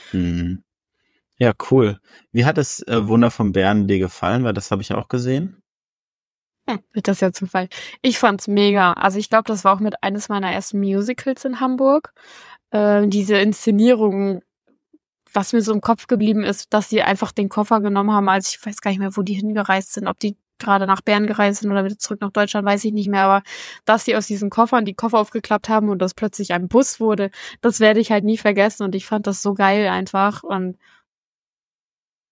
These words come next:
Speaker 2: es ist einfach so prägnant gewesen, weil es sowieso sehr schön ist mit der ganzen Musik und ich kannte den Film tatsächlich auch schon.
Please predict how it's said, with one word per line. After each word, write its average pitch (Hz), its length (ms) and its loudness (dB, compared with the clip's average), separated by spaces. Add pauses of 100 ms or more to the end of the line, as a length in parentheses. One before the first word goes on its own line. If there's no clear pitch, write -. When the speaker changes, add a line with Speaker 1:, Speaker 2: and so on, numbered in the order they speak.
Speaker 2:
es 240 160 -2
ist 220 160 2
einfach 208 260 4
so 214 140 0
prägnant 202 460 0
gewesen, 185 500 0
weil 180 160 0
es - 80 -14
sowieso 185 420 -2
sehr 190 160 2
schön 190 240 0
ist 185 160 -6
mit 196 140 -8
der 190 80 -2
ganzen 196 380 -2
Musik 196 680 0
und 185 220 0
ich 185 140 -6
kannte 202 300 0
den 196 180 2
Film 208 320 2
tatsächlich 226 580 -2
auch 208 140 2
schon. 233 360 2